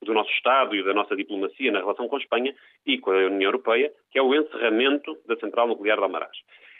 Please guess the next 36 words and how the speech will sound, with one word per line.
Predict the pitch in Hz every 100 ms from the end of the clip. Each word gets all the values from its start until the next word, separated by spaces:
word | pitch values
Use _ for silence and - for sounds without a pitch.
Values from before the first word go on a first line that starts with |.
| -
Eh, | 120 120 123
e, | 139
portanto, | 131 160
acho | 175 -
bem | 127 175
que | 151
esse, | - 139
que | 135
essa | 123
reunião, | 120 113 107 87
tendo | 85 180 165
condições | 127 110 - 90
para | -
se | 131 -
fazer | 139 131 180 -
e | 113
da, | 127
dadas | - 143 135 117
as | 113
garantias | 123 123 160 -
pelo | 131
Governo | 107 104 98
de | 98
que, | 131
afinal, | - 139 151
há | 127
condições | 123 117 104 92
para | -
essa | -
reunião | 107 127 131
ser | 151
feita, | - 151
que | 165
ela | 165 160
se | -
faça. | 98 - -